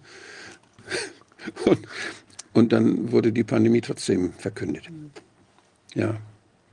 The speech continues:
Dann haben wir ja diese Geschichte gemacht im Europarat, habe ich diesen Antrag da gestellt, einen Untersuchungsausschuss einzusetzen.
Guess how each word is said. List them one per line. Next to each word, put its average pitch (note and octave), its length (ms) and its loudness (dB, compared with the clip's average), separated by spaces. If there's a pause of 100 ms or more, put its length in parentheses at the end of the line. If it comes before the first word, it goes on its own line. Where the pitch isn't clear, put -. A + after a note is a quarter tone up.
(600)
Dann A#2 160 6
haben B2+ 120 4
wir C3+ 80 8
ja B2 80 8
diese A#2 260 0
Geschichte - 380 -2
gemacht A2 320 2
im G2+ 120 2
Europarat, B2 600 2
habe G#2+ 140 -2
ich G#2+ 60 -4
diesen G#2+ 420 0
Antrag B2+ 360 0
da A#2 140 0
gestellt, A2 640 0 (160)
einen G2+ 140 0
Untersuchungsausschuss A2 880 0
einzusetzen. G#2+ 800 0